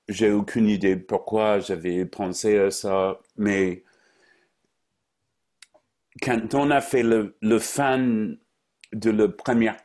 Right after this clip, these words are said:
acte, et nous étions tous là,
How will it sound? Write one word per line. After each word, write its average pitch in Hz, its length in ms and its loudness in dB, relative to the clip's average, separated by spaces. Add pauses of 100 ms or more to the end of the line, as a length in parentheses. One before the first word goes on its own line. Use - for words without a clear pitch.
acte, - 460 -6 (680)
et 104 520 2 (360)
nous 123 400 2
étions 117 420 2
tous 127 400 0
là, 110 460 2